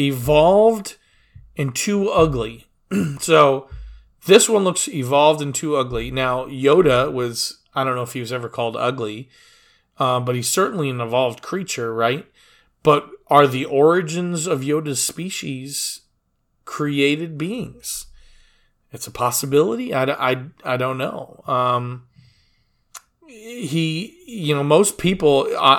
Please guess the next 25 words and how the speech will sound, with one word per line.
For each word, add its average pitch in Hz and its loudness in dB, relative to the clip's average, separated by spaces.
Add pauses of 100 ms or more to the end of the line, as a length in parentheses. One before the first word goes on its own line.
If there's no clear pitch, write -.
(240)
i-, 131 0
ironically, 135 0
do 127 -8
not 135 0
think 135 -6
that 135 -6
the 120 -6
baby 127 -2
is 110 -6
ugly 127 -2
either. 123 -2
They 113 -4
think 120 -6
it's 113 -8
the 104 -18
cutest 120 -8
thing 120 -8
in 113 -12
the 113 -8
world. 147 4
And 117 -6 (320)
since 170 2
the 151 0
show 143 4
has 120 -4